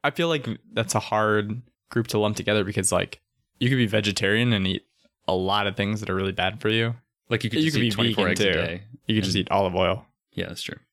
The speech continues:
Speaker 1: Yeah, I mean, I mean, you could still eat, you know, cheesecake all the time.
Speaker 2: Yeah.
Speaker 1: You're a vegetarian.
Speaker 2: Oh, man. Sounds like a good life.
Speaker 1: Sounds like my kinda diet.
Speaker 2: Yeah.
Speaker 1: But, uh,
Speaker 2: Well, it's interesting. One of these study, or one of these articles that I read, news articles, said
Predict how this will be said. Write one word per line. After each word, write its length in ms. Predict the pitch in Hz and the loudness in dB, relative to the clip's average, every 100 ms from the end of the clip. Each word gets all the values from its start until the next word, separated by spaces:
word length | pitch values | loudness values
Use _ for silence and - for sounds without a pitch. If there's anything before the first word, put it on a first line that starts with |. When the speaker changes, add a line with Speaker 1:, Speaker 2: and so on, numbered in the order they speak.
| _ _ _ - | _ _ _ -2
Speaker 1:
Yeah, 320 | 151 98 - | 2 2 0
I 140 | 127 120 | 0 2
mean, 80 | - | 2
I 40 | 113 | 0
mean, 140 | 107 | 2
you 80 | 104 | 2
could 160 | 104 - | 0 0
still 180 | 104 | 0
eat, 180 | 95 - - _ _ | 0 -2 -10 _ _
you 120 | - 127 | -2 0
know, 200 | - - _ _ _ | 0 -4 _ _ _
cheesecake 480 | - 156 - - - - _ _ _ - | -2 0 0 -4 -8 -20 _ _ _ -4
all 100 | 120 | -4
the 100 | 104 | -2
time. 240 | - - - _ _ _ _ | -6 -6 -14 _ _ _ _
Speaker 2:
Yeah. 200 | - 113 | -4 -2
Speaker 1:
You're 80 | 104 | 0
a 40 | |
vegetarian. 480 | 98 95 92 - 87 | 0 0 0 0 -2
Speaker 2:
Oh, 40 | 80 | -4
man. 300 | 85 80 - _ | -8 -8 -12 _
Sounds 240 | - - 87 | -12 -8 -6
like 100 | 85 | -6
a 40 | |
good 160 | 87 87 | -6 -4
life. 260 | 85 - _ _ _ - | -6 -8 _ _ _ -4
Speaker 1:
Sounds 220 | 117 113 | -2 0
like 100 | 101 | 0
my 120 | 95 | -2
kinda 280 | - - - | -2 -6 -4
diet. 320 | - - - _ | -4 -4 -6 _
Speaker 2:
Yeah. 220 | - 85 87 _ _ _ _ | -14 -12 -14 _ _ _ _
Speaker 1:
But, 220 | 107 95 - | -4 -2 0
uh, 340 | 92 87 82 - | 0 0 -4 -2
Speaker 2:
Well, 100 | 139 | -2
it's 100 | 139 | 0
interesting. 360 | 151 - 123 110 | -2 0 0 2
One 100 | 127 | 2
of 60 | |
these 120 | 123 - | 0 0
study, 440 | 120 110 101 - | 0 0 -2 -2
or 100 | 107 | 2
one 120 | 110 | 2
of 60 | 113 | 2
these 240 | 101 - _ - | 0 -6 _ -2
articles 360 | 104 104 104 98 | 0 2 0 0
that 100 | 92 | 0
I 60 | |
read, 380 | 90 90 90 90 | 0 0 0 -2
news 160 | 95 92 | -2 -2
articles, 380 | 87 87 87 | -4 -6 -6
said 220 | - 87 | -2 -2